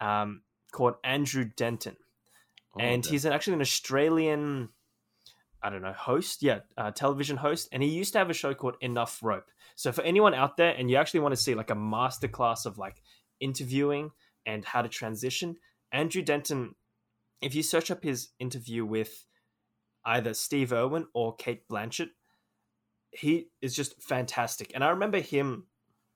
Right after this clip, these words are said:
Speaker 1: uh, i-, in the interview, he learned so many facts about, like, Cate Blanchett,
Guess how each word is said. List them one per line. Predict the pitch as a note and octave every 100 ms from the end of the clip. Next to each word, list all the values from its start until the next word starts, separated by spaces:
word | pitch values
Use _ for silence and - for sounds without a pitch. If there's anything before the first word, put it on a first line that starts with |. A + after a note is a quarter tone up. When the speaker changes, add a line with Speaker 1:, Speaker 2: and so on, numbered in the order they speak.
| _ _ _ _ _
Speaker 1:
uh, | C3+ A#2 A2 -
i-, |
in | C#3+ D3 D#3
the | C3+
interview, | B2+ B2+ A2+ A2 A2 - _
he | - E3 G3+
learned | F#3 D3 D3 B2
so | - - D3
many | F3 F#3
facts | D#3+ - C3+ B2 - -
about, | G#2+ A2+ -
like, | G#2+ -
Cate | - A2
Blanchett, | A2+ G#2+ - G#2+